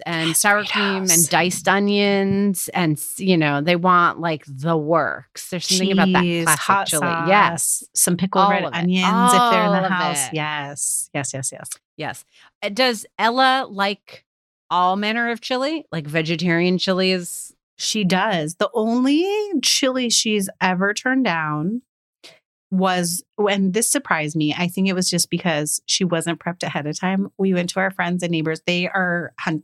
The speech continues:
Speaker 2: they are hunters and they keep a lot of venison in their freezer. And so oftentimes when we eat at their house, we have venison. And she, Bailey, who's been a, uh, What We're Cooking and Eating Now guest, had made this really delicious venison chili. Like,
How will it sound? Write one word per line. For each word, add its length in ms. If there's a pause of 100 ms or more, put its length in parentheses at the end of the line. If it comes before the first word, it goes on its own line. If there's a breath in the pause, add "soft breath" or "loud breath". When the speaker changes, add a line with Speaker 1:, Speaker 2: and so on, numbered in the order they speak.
(100)
Speaker 2:
they 360
are 80
hunters 400
and 140
they 240 (560 loud breath)
keep 160
a 60
lot 180
of 80
venison 400
in 120
their 120
freezer. 340
And 140
so 340
oftentimes 640
when 120
we 80
eat 140
at 80
their 140
house, 340
we 140
have 380 (320)
venison. 500 (420)
And 400 (240)
she, 360
Bailey, 400
who's 160
been 240
a, 160
uh, 280
What 260
We're 100
Cooking 360
and 80
Eating 180
Now 160
guest, 260 (320 loud breath)
had 120
made 200
this 160 (300)
really 420
delicious 880
venison 380
chili. 240
Like, 220